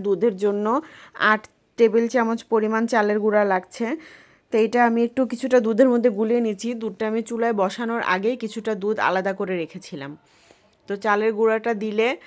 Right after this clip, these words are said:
আহ, এটা একটু ঘন হবে, ঘন হয়ে আস্তে আস্তে এটা সে-, খিরসা হতে থাকবে।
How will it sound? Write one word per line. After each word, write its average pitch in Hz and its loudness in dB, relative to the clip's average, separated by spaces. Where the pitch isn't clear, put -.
আহ, 170 0
এটা 185 -4
একটু 196 -6
ঘন 196 -2
হবে, 214 0
ঘন 226 -2
হয়ে 226 0
আস্তে 208 -4
আস্তে 208 -4
এটা 196 -4
সে-, - -14
খিরসা 220 -6
হতে 180 -6
থাকবে। 143 -12